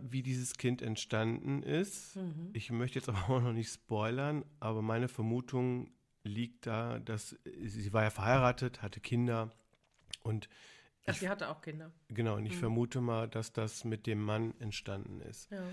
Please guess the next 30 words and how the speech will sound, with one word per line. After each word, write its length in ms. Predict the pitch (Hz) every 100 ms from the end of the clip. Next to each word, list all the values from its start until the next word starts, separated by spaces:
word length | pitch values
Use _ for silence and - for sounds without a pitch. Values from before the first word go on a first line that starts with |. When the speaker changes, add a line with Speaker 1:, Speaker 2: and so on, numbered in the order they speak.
| -
Speaker 1:
So 120 | - 117
ganz 240 | 131 139
genau, 480 | 139 131 127 131 - -
ich 140 | -
will 80 | 131
jetzt 120 | 131
auch 60 | 131
noch 80 | 127
nicht 140 | 127
so 60 | -
vorgreifen, 800 | - 123 131 - 131 135 131 127
ihr 160 | 113
werdet 220 | 113 120
nachher 180 | 117 117
verstehen, 580 | - 113 - 117 117 - -
warum 720 | 107 107 104 107 113 107 113 _ _ -
ich 160 | 104 110
noch 100 | 104
nicht 180 | 104
so 100 | -
viel 260 | 95 - 98
sage. 440 | 95 95 98 98 - - - - - - - - - - - _ -
Zu, 180 | 143 143
auf 100 | 151
jeden 160 | 156
Fall 180 | 156 156
lässt 260 | 143 151 -
sie 100 | 143
dieses 320 | 131 127 -
Kind 400 | - 135 135